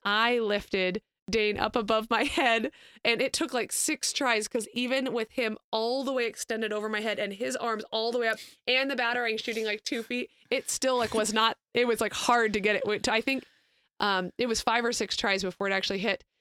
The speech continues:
And then I, like, compressed, like, afterwards, I was like, "So, God, who did God send to help you get the Batarang?" And he said, "You." And I was like, "Okay." And we all moved on. Um,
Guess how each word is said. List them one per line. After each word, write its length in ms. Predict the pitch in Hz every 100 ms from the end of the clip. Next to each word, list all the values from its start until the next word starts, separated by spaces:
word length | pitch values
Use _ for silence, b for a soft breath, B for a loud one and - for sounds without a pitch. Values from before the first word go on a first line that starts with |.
| _ _
And 120 | 214
then 120 | 226 226
I, 100 | 208
like, 200 | 202 - _ -
compressed, 400 | 226 214 208 -
like, 160 | 208 196
afterwards, 400 | 202 226 208 190
I 40 |
was 80 | 202
like, 160 | 196 -
"So, 520 | - 285 196 185 196 _ _ _ _ _ _
God, 540 | 226 220 240 247 269 - _ _ _ _ _ _ _
who 140 | 262 294
did 180 | 285
God 340 | 226 220 220 208
send 360 | - 220 202 196
to 60 |
help 260 | 190 202 202
you 80 | 196
get 140 | 190
the 80 | 196
Batarang?" 480 | 190 185 185 175 170
And 80 | 190
he 80 | 185
said, 240 | 185 180
"You." 340 | 202 311 330 190
And 140 | 190
I 40 | 196
was 80 |
like, 160 | 190 - _
"Okay." 500 | 302 320 349 269 233 - B B
And 100 | 208
we 120 | 202 -
all 220 | 214 220
moved 320 | 226 233 214
on. 320 | 202 180 180 185 _ _ -
Um, 460 | 202 190 185 185